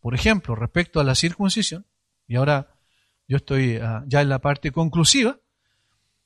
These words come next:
en Colosenses, capítulo dos, versículo once,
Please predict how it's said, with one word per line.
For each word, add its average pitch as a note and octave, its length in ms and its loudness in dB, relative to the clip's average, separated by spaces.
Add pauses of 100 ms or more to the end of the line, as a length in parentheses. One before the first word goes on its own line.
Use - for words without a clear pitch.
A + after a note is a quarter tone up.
(420)
en D3+ 180 0
Colosenses, E3+ 800 2 (920)
capítulo F3+ 540 0
dos, A#3 380 2 (520)
versículo F#3 720 4
once, G#3+ 480 0